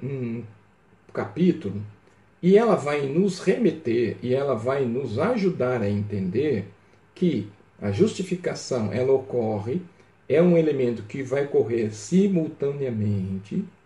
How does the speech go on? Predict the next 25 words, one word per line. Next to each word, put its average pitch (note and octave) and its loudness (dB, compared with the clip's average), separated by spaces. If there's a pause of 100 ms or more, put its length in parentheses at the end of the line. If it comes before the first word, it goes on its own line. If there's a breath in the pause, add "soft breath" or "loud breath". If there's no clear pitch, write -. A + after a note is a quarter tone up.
(460 soft breath)
no C#3+ -4
momento E3 4
em - -4
que - -6
nós B2+ -2
somos A2+ -2
regenerados, C#3+ 2 (160)
né? D3+ -2 (260)
O - -20
que C#3 -8
que D#3 -4
é D#3+ 2
isso? A2+ -4
Nós A2 -4
somos B2+ -4
transformados E3+ 2 (760)
e A#3 4 (460)
sabemos D3+ 2
que F3 0
através D3+ 0
do F#3+ 0
ato A#2+ -4
de F3+ 0
Deus, C3 -2 (460)
são, D3 -4